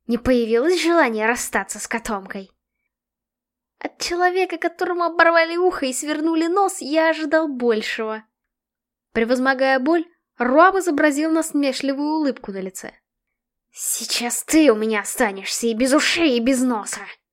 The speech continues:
прошепелявил разбойник и с новыми силами бросился в атаку. Именно этого и ожидал сын Гамуда. Он провёл обманный манёвр, заставивший противника сместиться вправо,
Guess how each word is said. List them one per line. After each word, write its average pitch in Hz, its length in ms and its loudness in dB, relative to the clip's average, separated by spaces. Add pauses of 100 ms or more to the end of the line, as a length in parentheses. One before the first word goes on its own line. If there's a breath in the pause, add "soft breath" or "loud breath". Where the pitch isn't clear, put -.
(300)
прошепелявил 220 680 0
разбойник 233 560 0
и 233 40 -2
с 226 60 -10
новыми 311 360 0
силами 262 400 -2
бросился 202 460 -8
в 196 40 -8
атаку. - 420 -12 (460)
Именно 339 480 0
этого 302 320 -4
и 285 100 -4
ожидал 254 540 0
сын 208 240 -8
Гамуда. 190 440 -14 (380)
Он 359 180 0
провёл 285 360 2
обманный 240 460 2
манёвр, 214 540 -8 (140)
заставивший 302 540 -2
противника 302 540 -2
сместиться 294 460 -6
вправо, 233 420 0